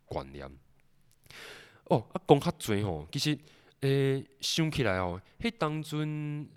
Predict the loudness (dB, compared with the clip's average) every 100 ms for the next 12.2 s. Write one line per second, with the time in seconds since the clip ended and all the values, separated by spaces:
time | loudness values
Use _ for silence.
0 | _ -8 -2 0 0 -2 -4 -4 -2 -4
1 | -6 -6 -4 -4 -4 -8 -8 -10 -12 -12
2 | -8 -6 -4 -4 -8 -10 -20 -20 -10 0
3 | 4 4 2 0 2 4 2 2 2 4
4 | 4 2 -4 -4 -6 -6 -10 -10 -8 -6
5 | -6 -8 -16 _ _ _ -2 2 4 4
6 | -2 -6 -6 -6 -10 -12 -8 0 2 4
7 | 2 2 -8 -18 -18 -20 -6 -2 -2 0
8 | 0 0 -2 0 0 0 -4 -8 -16 -20
9 | -4 0 0 0 -4 0 0 2 2 2
10 | 2 0 -2 -2 -2 0 -2 0 0 0
11 | 0 -2 -4 -4 -6 -2 0 2 0 0
12 | -2